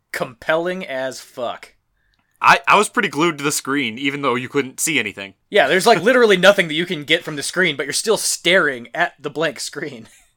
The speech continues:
Speaker 2: Yeah, it's pretty wild. Yeah, it was effective.
Speaker 1: Yeah.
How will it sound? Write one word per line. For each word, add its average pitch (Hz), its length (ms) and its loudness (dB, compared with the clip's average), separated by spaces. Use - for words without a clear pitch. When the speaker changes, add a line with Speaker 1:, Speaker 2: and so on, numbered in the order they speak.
Speaker 2:
Yeah, 131 200 -2
it's 127 120 -6
pretty 180 180 -4
wild. 110 460 -2
Yeah, 101 260 -4
it 127 40 -8
was 147 140 -4
effective. 101 500 -8
Speaker 1:
Yeah. 120 240 -12